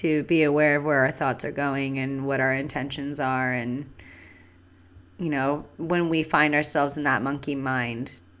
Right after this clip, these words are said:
of the downward spiral of all the fear and the anxiety and the insecurities and what have you, and especially when we speak to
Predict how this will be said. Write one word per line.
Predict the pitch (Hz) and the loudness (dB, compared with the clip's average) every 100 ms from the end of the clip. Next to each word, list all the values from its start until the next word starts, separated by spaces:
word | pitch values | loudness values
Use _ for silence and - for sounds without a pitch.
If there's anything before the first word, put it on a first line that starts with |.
| - | -8
of | 156 139 139 - - - 113 | -4 -4 -6 -12 -16 -16 0
the | 156 143 139 135 | 4 4 4 4
downward | 143 139 135 127 - | 6 6 6 2 0
spiral | - 135 131 131 127 127 | 0 2 4 2 0 0
of | 123 123 | 0 0
all | 123 | 0
the | 113 | -2
fear | - - 131 | -4 0 2
and | 135 135 | 2 0
the | 127 | -2
anxiety | 131 135 123 123 127 131 | -2 -4 -2 -2 -2 -4
and | 127 | -4
the | 123 | -4
insecurities | 123 127 135 131 131 127 127 131 131 143 | -6 -6 -8 -6 -2 -2 0 0 0 -2
and | 135 | -4
what | 131 123 | -4 -2
have | 131 123 139 | 0 -2 -2
you, | 120 113 127 - - - - | -4 -4 -6 -10 -18 -14 -4
and | 151 | -2
especially | 143 - 135 - 147 | 0 2 2 2 2
when | 139 131 | 2 0
we | 123 | -2
speak | 127 - - 151 135 - - - | -4 -6 -2 0 0 -6 -16 -12
to | - | -2